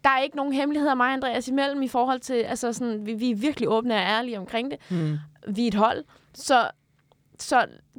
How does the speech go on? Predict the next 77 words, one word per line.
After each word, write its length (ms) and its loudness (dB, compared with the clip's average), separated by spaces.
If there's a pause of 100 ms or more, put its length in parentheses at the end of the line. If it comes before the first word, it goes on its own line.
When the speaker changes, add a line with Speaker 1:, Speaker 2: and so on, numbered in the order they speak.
(120)
Speaker 1:
du 60 -4
ved, 220 4
lad, 140 -6 (360)
der, 100 0
der 80 0
er 40 2
ingen 100 -2
grund 140 -2
til 60 -4
at 40 -10
spille 160 -8
komedie. 380 -6
Og, 120 2
Speaker 2:
Nej. 80 4 (180)
Speaker 1:
der, 80 2
og 60 0
lad 100 -2
være 160 2
med 100 0
at 120 0
gå 60 0
og 200 2
tro, 240 -6
at 80 -2
I 40 -2
har 220 0
noget 220 -2
på 140 -2
mig. 260 -2
Uh, 280 0
Louise 340 -4
ved 180 -6
det 80 -4
ikke, 360 -2
og 100 0 (280)
det 100 -2
kan 140 2
vi, 120 -4
uh, 240 2
og, 160 2
nej, 80 -4 (260)
nej, 120 -2 (100)
nej. 80 -6 (460)
Jeg 260 4
ved 200 -2
det. 80 -6 (340)
Speaker 2:
Ja. 140 4 (300)
Speaker 1:
Og 80 -4
vi 80 2
behøver 200 4
ikke 100 -6
snakke 220 0
om 80 -6
det. 100 -10
Vi 60 -2
skal 140 4 (120)
ikke 80 -2
snakke 220 -10
om 100 -12
det. 120 -18
Speaker 2:
Nej. 140 2
Speaker 1:
Der 80 4
er 60 0
ikke 100 -8
noget 120 -2
at 40 -8
snakke 240 -2
om. 180 -8 (200)
Speaker 2:
Nej. 180 0 (160)
Speaker 1:
Men 160 -2
I 40 4
skal 100 2
bare 100 4
lige 100 -4
vide. 1160 -6
Speaker 2:
I 20 4
know. 180 0